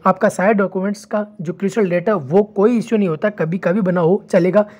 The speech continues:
लेकिन हाँ ज़्यादा पुराना नहीं होना चाहिए। नया भले एक दिन पहले का बनवा के ले जाओ चलेगा, लेकिन ज़्यादा पुराना मत ले जाना भाई। जो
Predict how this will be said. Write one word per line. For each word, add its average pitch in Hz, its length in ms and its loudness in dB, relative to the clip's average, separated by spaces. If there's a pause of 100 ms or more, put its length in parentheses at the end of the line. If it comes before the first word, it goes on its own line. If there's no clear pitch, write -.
(140)
लेकिन 196 200 0
हाँ 208 140 4
ज़्यादा 185 260 2
पुराना 233 320 -2
नहीं 196 180 -4
होना 147 160 -6
चाहिए। 160 260 -10 (260)
नया 208 260 2
भले 233 220 2
एक 214 480 0
दिन 214 140 -2
पहले 196 240 -2
का 202 100 -2
बनवा 185 200 -2
के 190 80 -4
ले 160 120 -4
जाओ 143 160 -8 (260)
चलेगा, 202 340 0 (220)
लेकिन 202 160 2
ज़्यादा 180 200 4
पुराना 208 240 2
मत 196 140 -4
ले 202 100 -2
जाना 202 180 -2
भाई। 180 180 -4 (380)
जो 185 320 4